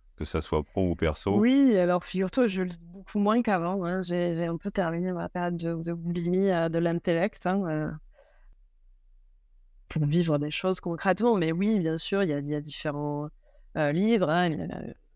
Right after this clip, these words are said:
Speaker 2: le livre de, d'Alain Cardon, hein, L'art véritable du maître coach, qui, au-delà de son titre un peu, euh, pompeux, et, et il en convient lui aussi, euh,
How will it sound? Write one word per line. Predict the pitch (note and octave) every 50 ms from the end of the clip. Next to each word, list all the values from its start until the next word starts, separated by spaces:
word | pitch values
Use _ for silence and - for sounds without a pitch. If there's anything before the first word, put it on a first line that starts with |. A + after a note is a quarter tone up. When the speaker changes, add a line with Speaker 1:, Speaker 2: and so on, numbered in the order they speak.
| - - -
Speaker 2:
le | - D#3+
livre | E3 E3+ E3+ D#3 D#3+
de, | D3 D#3 D#3 D#3 D3+ D3 - - - - -
d'Alain | D#3+ D3 C#3 C#3 C#3+ D3
Cardon, | D#3 C#3+ C3+ D3+ D3 F3 F#3 F3+ E3
hein, | D#3+ D#3 D#3+ E3
L'art | D#3 D#3 D#3 D#3 D#3 D#3 D#3 D3+
véritable | D#3 D#3 D#3 D3+ - E3+ E3+ E3 D#3
du | D#3 D#3 D3+
maître | D#3 D#3 - - E3 D#3
coach, | - - G3+ G#3+ - - - - - _ - - - - - - _ _ - - - _ - - _ - - - -
qui, | - - D#3+ D#3
au-delà | D3+ D3+ D3+ D#3 D#3 D#3
de | D#3 D3 D3
son | C#3 - - D3+ D3 C#3+ D3
titre | C#3+ - - D3+ - - -
un | D#3 D#3 D3
peu, | - - E3
euh, | D#3+ D#3 D3+ D3+ C#3+ C#3+ D3+ D3+ - - - - - _ _ - _ _ _ _ _ _ -
pompeux, | - F#3 F3 E3 - - F#3+ F#3+ F#3 F#3
et, | E3+ D#3+ D#3 D#3 D3+ D#3 D#3+ -
et | - D#3+ D#3 D3+ D3+ D3 D3 D3
il | D3 D#3
en | D3+ D#3 C#3+
convient | - D#3 D3+ D3 D3+ D#3 D#3
lui | D#3 D3+
aussi, | D3+ D3+ - - G3+
euh, | G3 G3 F#3 E3 D#3 D#3